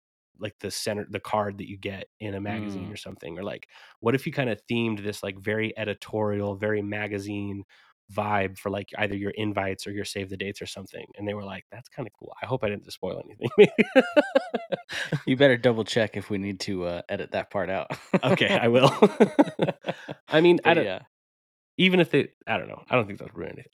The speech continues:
Speaker 1: I'll still ask, but
Speaker 2: Yeah,
Speaker 1: that was
Speaker 2: I
Speaker 1: really
Speaker 2: mean
Speaker 1: cool. And it also made me realize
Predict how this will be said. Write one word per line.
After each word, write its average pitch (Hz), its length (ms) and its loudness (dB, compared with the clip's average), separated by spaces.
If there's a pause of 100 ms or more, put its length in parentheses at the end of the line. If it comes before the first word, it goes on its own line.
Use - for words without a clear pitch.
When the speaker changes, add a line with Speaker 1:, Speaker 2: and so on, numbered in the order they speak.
Speaker 1:
I'll 143 120 2
still - 280 -6
ask, - 280 -14 (100)
but - 200 -8 (1040)
Speaker 2:
Yeah, 120 160 2
Speaker 1:
that 143 80 6
was 139 140 6
Speaker 2:
I 139 40 4
Speaker 1:
really 127 120 4
Speaker 2:
mean 90 60 -4
Speaker 1:
cool. 135 240 8
And 143 140 8
it 151 80 6
also 165 360 6
made 123 240 4
me 123 120 4
realize 113 680 2